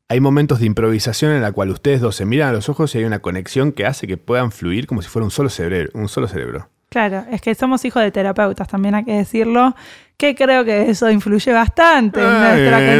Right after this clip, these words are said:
Speaker 2: conexión.
Speaker 1: ahora todo tiene bastante más sentido. Bueno, les estaba diciendo que tengo mala memoria como el actor Frankie Muniz, que tal vez esto es un dato que vos no tenés.
Speaker 2: Nada.
Speaker 1: Mm.
Speaker 2: Me decís Frankie Muniz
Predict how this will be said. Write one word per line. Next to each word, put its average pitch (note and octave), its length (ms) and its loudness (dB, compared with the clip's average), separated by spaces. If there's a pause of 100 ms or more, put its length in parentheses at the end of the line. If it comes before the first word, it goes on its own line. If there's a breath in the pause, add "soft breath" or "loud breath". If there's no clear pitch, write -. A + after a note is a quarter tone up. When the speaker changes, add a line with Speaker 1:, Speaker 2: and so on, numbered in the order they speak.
(100)
Speaker 2:
conexión. A3+ 640 4
Speaker 1:
ahora G3 400 4
todo F3+ 300 4
tiene D#3 180 4
bastante D3+ 560 2
más C3+ 180 2
sentido. G#2 540 2
Bueno, D#3+ 180 2
les F3+ 120 2
estaba G3+ 220 4
diciendo F3+ 260 0
que C3 100 -2
tengo D3 220 0
mala C#3 180 0
memoria C3+ 340 0
como A#2+ 200 0
el B2 60 4
actor B2 240 2
Frankie D#3+ 340 0
Muniz, A#2+ 340 -2
que A2 120 -8
tal F2 100 -4
vez G2+ 100 -2
esto G#2+ 180 -4
es F2+ 60 -4
un F2 80 -2
dato F#2 220 -2
que D#2 80 -4
vos G#2+ 120 2
no G#2+ 100 0
tenés. G2 540 -4 (120)
Speaker 2:
Nada. G3 540 2 (240)
Speaker 1:
Mm. B2 500 2
Speaker 2:
Me B3 140 4
decís E4+ 140 2
Frankie E4+ 340 0
Muniz D4 440 0